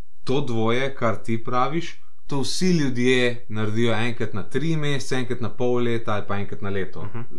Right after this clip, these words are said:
Speaker 1: Nekdo pr-, "Jo, shit, toliko imam stvari, moram si jih spraviti na papir." In si jih spravi na papir in pol jih kljuka, ne. Ampak pol, ko je tistega seznama konec, ne, ali pa ko je nekje na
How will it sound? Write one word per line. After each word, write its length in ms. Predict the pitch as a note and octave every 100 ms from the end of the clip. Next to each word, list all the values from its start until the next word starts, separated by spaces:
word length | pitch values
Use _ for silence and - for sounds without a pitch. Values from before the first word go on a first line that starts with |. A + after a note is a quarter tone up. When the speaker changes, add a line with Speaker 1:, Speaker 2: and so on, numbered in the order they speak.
| -
Speaker 1:
Nekdo 380 | A#2 A2 A2 C3+
pr-, 180 | - B2
"Jo, 380 | B2 B2 A#2+ A2+ - - -
shit, 320 | - C#3 B2
toliko 220 | - C#3+
imam 120 | B2+ A#2+
stvari, 340 | - A#2+ B2 A#2 - -
moram 280 | A2+ B2+ A#2+
si 140 | A#2
jih 60 | A2+
spraviti 320 | A#2 A2+ A2
na 60 |
papir." 300 | G#2 G2+ G#2
In 140 | F#2+ G2
si 120 | -
jih 60 | G#2+
spravi 260 | B2 A#2
na 100 | G#2+
papir 360 | A2+ G#2 D3 F3
in 120 | D#3
pol 140 | D3+
jih 120 | C#3 -
kljuka, 420 | - B2 - D#2
ne. 300 | F2 A#2+ C#3 - - -
Ampak 200 | - A#2 -
pol, 340 | D3 D#3+ E3 E3 - - -
ko 220 | - B2+
je 140 | B2
tistega 420 | - D3 C3 B2+
seznama 540 | B2 B2 A#2+ C3+ C3 A2+
konec, 520 | - G#2 A#2 G3 -
ne, 180 | G#2+ C3
ali 160 | - G#2
pa 100 | G#2
ko 140 | -
je 100 | G#2
nekje 260 | G2+ G2+ A2+
na 280 | G#2+ F#2+